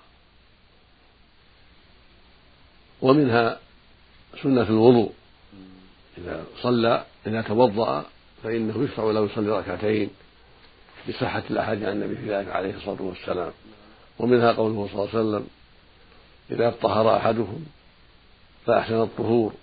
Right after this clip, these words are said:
ثم صلى ركعتين لا يحدث فيهما نفسه غفر له ما تقدم من ذنبه"، متفق على صحته. فهذه الصلوات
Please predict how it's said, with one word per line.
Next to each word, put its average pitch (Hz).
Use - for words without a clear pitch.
ثم 120
صلى 110
ركعتين 107
لا 120
يحدث 107
فيهما 107
نفسه 135
غفر 117
له 110
ما 104
تقدم 101
من 98
ذنبه"، 104
متفق 104
على 90
صحته. -
فهذه 127
الصلوات 107